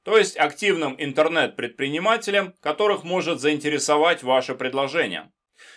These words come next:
По сути, это клуб сетевиков, в котором каждый может рассказать о себе и о том, чем занимается.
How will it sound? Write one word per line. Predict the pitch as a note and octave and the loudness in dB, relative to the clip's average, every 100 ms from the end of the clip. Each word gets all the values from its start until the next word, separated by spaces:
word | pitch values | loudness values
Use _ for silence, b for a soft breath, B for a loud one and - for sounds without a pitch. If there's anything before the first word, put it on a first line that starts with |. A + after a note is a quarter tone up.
| b | b
По | - D#3+ | 2 2
сути, | B3 A#3 G#3+ | 2 0 2
это | A3 | 2
клуб | D3 F#3 G3 | 0 -2 -2
сетевиков, | - E3 D3 C#3+ D3+ A3 A3+ - | -4 -6 -2 0 4 6 6 2
в | - | -2
котором | - F3+ F3 D#3 | 0 4 4 4
каждый | F3+ G3 F3 E3 | 4 2 2 0
может | D3+ D3 C#3 | 2 0 -2
рассказать | C#3 C3+ - D3 D#3+ D3+ | -2 0 0 2 2 2
о | C3 | -2
себе | B2 C#3 D#3+ G#3 G#3 | -4 -2 2 2 0
и | D3 | 2
о | B2 | 2
том, | B2 E3 E3+ | 4 0 0
чем | D3+ C3+ C3 | -2 -2 -2
занимается. | C3 C#3 C#3+ G#2 E2+ - | -4 -4 -2 -2 -2 -10